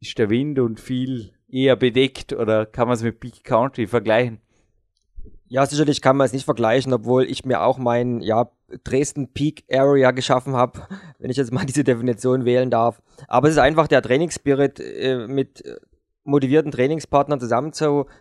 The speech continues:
Speaker 2: trainieren. Und wir waren ja heute sogar zu viert mit Sebastian, Lukas, Jürgen, deiner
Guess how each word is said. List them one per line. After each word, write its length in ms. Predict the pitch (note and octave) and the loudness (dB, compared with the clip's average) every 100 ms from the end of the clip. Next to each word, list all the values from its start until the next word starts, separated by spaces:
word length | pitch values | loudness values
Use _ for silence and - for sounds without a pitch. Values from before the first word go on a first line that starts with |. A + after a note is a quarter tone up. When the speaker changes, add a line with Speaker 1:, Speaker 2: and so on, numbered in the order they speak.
| _ | _
Speaker 2:
trainieren. 500 | D3 C3+ D3 C#3+ C3+ | -4 -2 0 0 0
Und 180 | B2+ | -2
wir 120 | A#2 B2 | 0 2
waren 220 | C3 C3+ | 2 2
ja 120 | B2+ | 2
heute 320 | A2+ C#3 C#3+ - - | 2 0 -2 -12 -20
sogar 320 | - C3+ C3 B2+ | -14 -2 0 0
zu 120 | - | -4
viert 520 | - D#3+ F#3 - - | -2 0 0 -4 -14
mit 280 | B2+ C3+ - | -4 -4 -4
Sebastian, 880 | - - - C3 C3 D#3+ - D3+ C#3+ | -20 -20 -10 -2 -2 -2 0 0 2
Lukas, 640 | C3 D#3 D#3 D3 C#3+ - - - - D3+ | 0 0 2 2 0 -10 -20 -20 -20 -18
Jürgen, 480 | - C#3 D3 D3+ C#3+ | 0 2 2 0 0
deiner 520 | C3+ C#3+ D3+ C#3 - | 0 2 2 0 -4